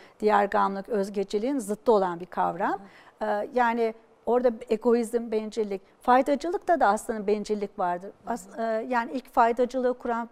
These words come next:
Speaker 1: batılı filozoflar bütün insanların faydası ya da olabildiğince çok insanın faydası demiştir ama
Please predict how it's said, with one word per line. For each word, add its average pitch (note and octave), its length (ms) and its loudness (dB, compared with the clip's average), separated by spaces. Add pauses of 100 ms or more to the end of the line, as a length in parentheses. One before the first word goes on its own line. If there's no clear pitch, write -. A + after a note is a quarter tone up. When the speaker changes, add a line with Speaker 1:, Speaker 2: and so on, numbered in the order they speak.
Speaker 1:
batılı A3+ 320 -4
filozoflar A#3 720 0 (420)
bütün F4 200 -2
insanların C4+ 540 0
faydası A3 580 0
ya G3+ 140 0
da A#3+ 40 -4
olabildiğince A3 600 -2
çok G3 240 -8
insanın F#3 320 -8
faydası F#3 440 -4
demiştir A#3 360 -4
ama G#3+ 180 2